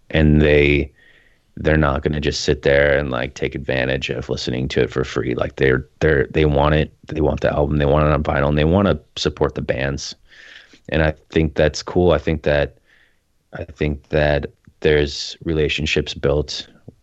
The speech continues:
in our scene that are important in music itself. So I think that, I think our, you know, the, the community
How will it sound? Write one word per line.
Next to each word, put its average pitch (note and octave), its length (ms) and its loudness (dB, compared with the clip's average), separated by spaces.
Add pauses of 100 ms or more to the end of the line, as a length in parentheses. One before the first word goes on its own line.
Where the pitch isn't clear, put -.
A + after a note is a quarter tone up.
(160)
in D#2+ 200 0
our C#2+ 420 0 (460)
scene C#2+ 540 -2
that B1+ 340 -2 (640)
are E2 160 0
important D2+ 680 -4
in D#2 200 -2
music C#2+ 420 -4
itself. - 360 -6
So - 320 -2 (600)
I - 80 -8
think C#2+ 240 0
that, D2+ 300 2 (240)
I D2+ 100 0
think D2+ 200 -2
our, C#2+ 220 2 (200)
you C#2 100 -6
know, A1+ 160 -4
the, - 160 -10 (160)
the C#2 120 -2
community C#2+ 680 2